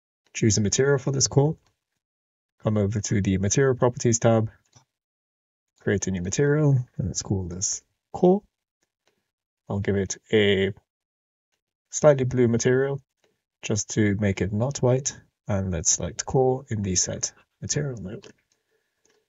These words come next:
And so there we have our core. Now to create the outer layer of I T O, press Control Shift D to duplicate with the connections, and let's create a new branch of nodes.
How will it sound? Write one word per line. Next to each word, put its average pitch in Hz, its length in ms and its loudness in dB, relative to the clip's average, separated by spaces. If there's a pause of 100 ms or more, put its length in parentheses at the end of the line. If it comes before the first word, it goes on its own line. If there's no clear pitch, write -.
(540)
And 120 80 2
so 131 100 4
there 113 160 8
we 104 100 6
have 101 360 6
our 104 160 0
core. - 300 2 (2250)
Now 123 140 4
to - 120 -4
create 143 400 0
the 123 260 4
outer 131 280 0
layer 117 260 4
of 101 220 -2
I 113 80 4
T 107 260 2
O, 180 200 4 (460)
press 117 200 6
Control 127 500 6
Shift - 360 0
D 131 180 4
to - 140 -8
duplicate 107 680 0
with 104 220 4
the 95 160 2
connections, 139 640 -4 (500)
and 101 100 -2
let's 95 140 0
create 101 240 0
a 107 60 0
new 107 220 2
branch 98 500 -2 (920)
of 107 140 -4
nodes. 151 580 2